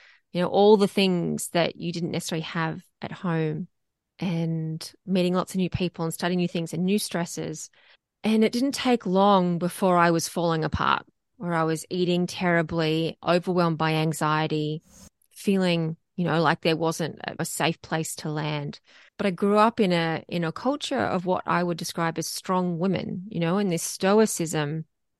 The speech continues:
means you don't ask for help. And it was the, "How can I get through this?"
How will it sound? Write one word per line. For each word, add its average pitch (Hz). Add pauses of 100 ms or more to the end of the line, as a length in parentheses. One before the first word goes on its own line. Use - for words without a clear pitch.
means 185
you 185
don't 202
ask 156
for 156
help. - (560)
And 165 (560)
it -
was 160
the, 160
"How 175
can 185
I 156
get -
through 294
this?" -